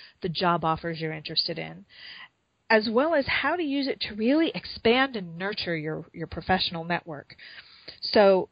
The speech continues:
if anyone is interested in that, you can get more information on my website. If you can't attend the call on Tuesday, there will be a recording available, so you can always listen to it later. Uh, and again, you can just go to unearth your worth dot com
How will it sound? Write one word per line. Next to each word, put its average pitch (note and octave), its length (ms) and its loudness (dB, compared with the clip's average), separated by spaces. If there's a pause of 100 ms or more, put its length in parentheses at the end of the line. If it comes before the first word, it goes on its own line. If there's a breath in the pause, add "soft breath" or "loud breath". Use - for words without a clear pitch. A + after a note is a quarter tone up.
if G#3+ 140 -4
anyone A#3+ 360 2
is G3+ 120 0
interested G#3+ 400 -4
in F#3+ 120 -4
that, F#3+ 200 2
you F3 100 -10
can F#3 120 -12
get - 160 -2
more F#3 160 -4
information F3 500 -6
on E3 120 -4
my F#3+ 100 -2
website. F3 500 2
If - 140 -10
you F#3 60 -12
can't - 340 -2
attend F#3+ 340 -4
the F3+ 40 -6
call F3+ 280 -2
on E3+ 160 -4
Tuesday, G#3 460 2
there D#3+ 140 4
will D3+ 180 0
be F#3 160 2
a F#3 40 2
recording E3+ 460 2
available, D#3+ 500 0
so - 160 -4
you D3+ 120 -4
can - 140 -12
always D#3 280 -8
listen D#3+ 300 -6
to E3 100 0
it - 80 0
later. E3+ 340 0 (920 loud breath)
Uh, D#3+ 260 2
and F#3+ 120 2
again, F3 320 4
you E3+ 80 -6
can F#3 140 -10
just F#3 180 -4
go F3+ 240 4
to E3+ 220 2
unearth G3+ 440 0
your F3+ 260 4
worth E3+ 360 2
dot E3 260 2
com F3+ 440 -4